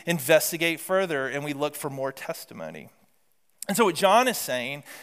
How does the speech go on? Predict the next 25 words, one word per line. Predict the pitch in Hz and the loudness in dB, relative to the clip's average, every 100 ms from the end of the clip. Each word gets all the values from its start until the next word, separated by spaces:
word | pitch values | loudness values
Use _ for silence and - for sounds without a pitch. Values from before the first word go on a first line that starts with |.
| - | -4
is | 180 160 139 | -2 0 -4
we, | 135 196 220 143 143 160 | -4 0 2 2 -2 -4
the | 147 147 | -4 -2
apostles, | 139 175 175 175 123 113 135 - - - - - | 2 6 6 4 -4 -6 -6 -12 -18 -20 -4 2
are | 175 | 2
trustworthy | 160 - - 202 202 - 165 180 180 170 151 | 2 -2 4 4 4 -4 0 0 0 -2 -4
witnesses | 143 180 151 131 - 123 101 135 - - - _ _ _ _ _ _ _ | -4 -4 -4 -10 -10 -10 -10 -12 -12 -14 -18 _ _ _ _ _ _ _
because | 135 139 127 | -14 -14 -10
we | |
saw | 113 - 151 165 | -6 2 6 6
him, | 180 185 185 185 180 _ _ _ | 4 0 -2 -6 -12 _ _ _
we | - | -14
heard | - - 175 170 | -10 -4 -2 -2
him, | 170 165 160 156 - _ - | -4 -2 -4 -6 -16 _ -14
and | 123 | -14
we | 113 | -14
touched | - - 147 - - | -12 -10 -10 -12 -12
him. | 123 120 135 127 _ _ _ _ _ _ - | -10 -12 -16 -20 _ _ _ _ _ _ -6
And | 156 147 139 | -4 -4 -2
now | 143 151 160 165 | 0 2 2 0
we | 131 139 156 156 | -2 -8 -10 -10
tell | - 156 139 | -8 -4 -4
you | 131 127 127 120 | -6 -10 -10 -8
about | 110 110 92 - | -4 -2 -2 -4
him. | - 104 80 | -12 -12 -12